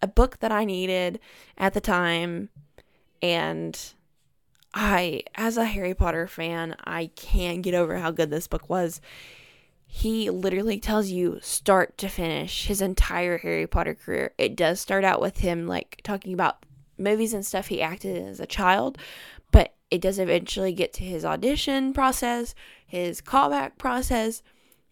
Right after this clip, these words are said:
his filming process, his time in between the films. He, and the description isn't lying, like, it's crazy. He would be on set as Draco, and then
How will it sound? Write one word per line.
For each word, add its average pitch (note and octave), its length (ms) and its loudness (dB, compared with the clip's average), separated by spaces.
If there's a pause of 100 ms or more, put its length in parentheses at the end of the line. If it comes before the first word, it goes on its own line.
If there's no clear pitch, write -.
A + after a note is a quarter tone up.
(200)
his - 220 -10
filming B3+ 320 2
process, A#3 460 0
his G#3+ 120 -4
time G3 320 -2
in A3 140 -2
between B3 300 -2
the B3 60 -4
films. A3 520 -2 (240)
He, D4 280 2
and G3+ 320 0
the F#3+ 120 2
description - 460 -4
isn't C4 220 0
lying, F3+ 300 0
like, E3+ 240 -4
it's - 160 -4
crazy. F#3+ 640 -2
He G#3+ 460 -2 (640)
would G3 220 4
be G3 160 6
on F3+ 180 2
set F#3+ 460 2 (580)
as F3 200 2
Draco, F3+ 600 2
and F3+ 200 0
then F3 280 0